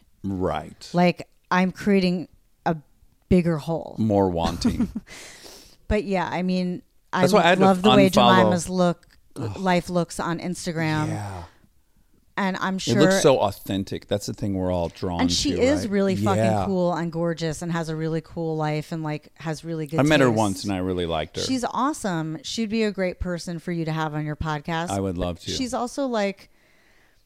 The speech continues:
Speaker 2: you know, she's not, she doesn't know anything we don't.
Speaker 1: Mm-hmm. No, right, right.
Speaker 2: Like,
Speaker 1: I'm
Speaker 2: she
Speaker 1: saying
Speaker 2: has
Speaker 1: if
Speaker 2: the
Speaker 1: I
Speaker 2: same
Speaker 1: were a
Speaker 2: trials
Speaker 1: woman,
Speaker 2: and
Speaker 1: I, I could imagine.
Speaker 2: tribulations.
Speaker 1: 'Cause I
Speaker 2: Yeah.
Speaker 1: certainly, for years, was like,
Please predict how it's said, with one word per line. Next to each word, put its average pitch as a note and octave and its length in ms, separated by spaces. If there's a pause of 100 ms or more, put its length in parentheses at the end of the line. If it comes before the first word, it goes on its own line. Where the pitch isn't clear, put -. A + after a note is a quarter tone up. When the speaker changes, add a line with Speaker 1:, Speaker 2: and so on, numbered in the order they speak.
(680)
Speaker 2:
you F#3+ 260
know, F3+ 260
she's G3 260
not, G#3 280
she - 120
doesn't A#3 200
know F3 380
anything D#3 480
we D3+ 140
don't. D3+ 460 (260)
Speaker 1:
Mm-hmm. B2+ 400
No, F#3+ 220
right, F3 260
right. B2+ 260 (280)
Speaker 2:
Like, E3+ 120
Speaker 1:
I'm E3+ 80
Speaker 2:
she F3 60
Speaker 1:
saying - 200
Speaker 2:
has A#3+ 80
Speaker 1:
if E3 120
Speaker 2:
the E3+ 60
Speaker 1:
I D#3+ 100
Speaker 2:
same D#3+ 80
Speaker 1:
were C#3+ 160
a - 20
Speaker 2:
trials B2+ 240
Speaker 1:
woman, B2 180
Speaker 2:
and - 20 (240)
Speaker 1:
I, - 20
I G#2+ 60
could A#2 180
imagine. A2 280
Speaker 2:
tribulations. - 160
Speaker 1:
'Cause C#3+ 140
I D3 100
Speaker 2:
Yeah. D#3 60
Speaker 1:
certainly, B2 800 (340)
for G#2 200
years, G2+ 360
was F2+ 140
like, F2 200